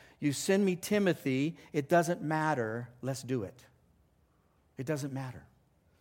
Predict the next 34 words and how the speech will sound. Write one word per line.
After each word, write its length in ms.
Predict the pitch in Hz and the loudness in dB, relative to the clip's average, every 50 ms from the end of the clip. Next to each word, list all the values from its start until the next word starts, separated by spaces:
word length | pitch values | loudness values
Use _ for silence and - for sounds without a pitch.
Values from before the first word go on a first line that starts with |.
| _ _ _ _ _ _ _ | _ _ _ _ _ _ _
They 80 | - 175 | 6 8
weren't 220 | 180 208 - - | 8 6 4 0
caught 260 | - - 196 196 185 | 0 2 4 4 4
up 100 | 190 185 | 4 2
in 80 | 185 165 | 0 0
the 60 | 147 | -2
personalities 1080 | - - - 170 - - 160 143 139 135 139 147 147 139 120 113 110 98 92 - - - - - - - - - | -2 -4 -8 -8 -6 -4 -2 0 0 0 0 0 0 0 -2 -2 -4 -8 -10 -12 -18 -20 -20 -20 -20 -20 0 4
of 160 | - 151 139 120 | 6 6 6 6
their 160 | 147 143 127 | 4 4 4
day. 560 | 110 104 135 131 131 120 110 101 92 85 90 92 - _ _ _ _ _ _ _ _ _ - | 2 0 0 0 0 0 -2 -4 -6 -10 -14 -18 -20 _ _ _ _ _ _ _ _ _ -2
What 160 | 147 151 151 | -2 0 2
they 100 | - 156 | 2 4
wanted 340 | 147 147 151 160 160 147 123 | 4 6 4 6 4 4 2
to 80 | 123 | 0
do 140 | 107 127 123 | 0 0 -2
was 120 | 117 113 | -2 -4
see 160 | - - - 143 | -4 -4 -4 -4
the 100 | 117 117 | -4 -4
gospel 640 | 95 - 113 113 120 127 131 127 - - - 135 | -6 -8 -8 -6 -6 -6 -8 -8 -10 -10 -8 -10
spread. 640 | 117 - - - - - 120 110 104 95 95 92 92 - _ - - - - - - | -10 -10 -12 -14 -8 -6 -4 -4 -4 -4 -6 -10 -14 -18 _ -20 -20 -20 -16 2 8
Whether 280 | 160 175 185 180 180 | 12 12 12 12 10
we 200 | 165 170 190 190 | 8 8 8 10
are 140 | 175 160 139 | 10 10 10
front 300 | 127 - - 180 185 190 | 8 8 8 8 8 8
row 180 | 185 185 185 180 | 8 8 6 6
people 440 | 175 - 190 190 175 196 202 190 165 | 4 2 -2 -2 0 2 4 4 6
like 240 | 147 135 135 - | 4 4 2 2
Annette 420 | 143 139 135 139 147 156 180 220 190 | 2 2 2 4 6 8 8 8 6
or 100 | 151 131 | 4 4
back 380 | 113 110 151 156 165 165 - | 4 4 4 4 4 2 2
row 100 | 185 170 | 2 2
people 360 | 147 - 185 180 165 160 156 151 | 2 2 0 0 2 4 4 6
like 240 | 147 139 135 131 | 6 4 4 2
me, 380 | 135 143 151 160 165 202 262 247 | 2 2 2 4 2 2 0 -2